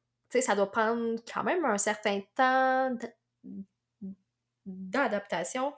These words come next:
pour bien comprendre ça, puis pour bien saisir l'enjeu et saisir le fait que ça n'enlève rien au fait que tu l'aimes aussi très, très fort, tu sais, puis que ça n'enlève rien à ça, mais je peux comprendre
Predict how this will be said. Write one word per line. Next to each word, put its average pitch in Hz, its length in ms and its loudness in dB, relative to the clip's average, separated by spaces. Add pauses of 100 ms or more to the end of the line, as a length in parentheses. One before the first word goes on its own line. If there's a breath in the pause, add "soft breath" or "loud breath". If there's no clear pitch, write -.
(480 loud breath)
pour 196 200 -2
bien 220 220 2
comprendre 202 380 -2
ça, 339 120 -6
puis - 180 -10
pour 196 160 0
bien 240 320 2 (680)
saisir 214 960 2 (520 soft breath)
l'enjeu 190 680 0
et 247 300 0 (140)
saisir 208 480 2
le 196 120 6
fait 262 240 0
que - 80 0
ça 202 160 2
n'enlève 190 360 4
rien 226 520 0 (920 loud breath)
au 214 140 4
fait - 300 2 (360)
que 214 180 8
tu 220 220 -2
l'aimes 214 320 2
aussi 233 440 2
très, 202 160 -2
très 196 180 -4
fort, 208 280 0
tu 214 100 -6
sais, 220 60 -6
puis - 160 -16
que 190 80 -4
ça 175 160 -4
n'enlève 175 300 -8
rien 190 300 -6
à 180 100 -2
ça, 311 260 -2
mais 247 320 2 (500 loud breath)
je - 140 -8
peux 285 100 2
comprendre 220 580 2